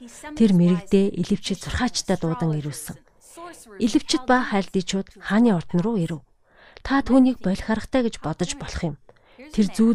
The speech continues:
зүүдлээд мэрэгч төлөгч нараа дуудсан гэж үү гэж бодож болох юм. Эртээр үед хаад ийм л байсан. Хаадууд итгэлтэй зөвлөхүүдтэй байсан.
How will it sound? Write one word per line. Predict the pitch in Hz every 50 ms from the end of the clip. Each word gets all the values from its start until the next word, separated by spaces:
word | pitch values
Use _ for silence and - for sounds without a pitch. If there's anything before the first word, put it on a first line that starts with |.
| -
зүүдлээд | - 190 175 180 - - 190 185 - - - - -
мэрэгч | 180 185 185 190 175 - - - - -
төлөгч | - - 175 233 202 - - -
нараа | 165 156 156 156 -
дуудсан | - 156 151 - - - 156 139
гэж | 151 277 294 190
үү | 208 226 - - - - _ _ 190 196
гэж | 254 - -
бодож | - 202 180 - 175 - 135
болох | 120 - - - 170 -
юм. | _ _ _ _ _ _ _ _ - - - - -
Эртээр | - 226 - - - 330 339 330 302 294 277
үед | -
хаад | - - - 240 247 247 - 196
ийм | 180 180 208 233 269
л | - -
байсан. | 165 139 - - - 175 151 - - - - - - - -
Хаадууд | - 196 202 208 214 208 - -
итгэлтэй | - - 311 - - - - 254 208 185
зөвлөхүүдтэй | - 175 156 151 - - - 269 285 - - - 196 160
байсан. | 160 156 - - - 165 147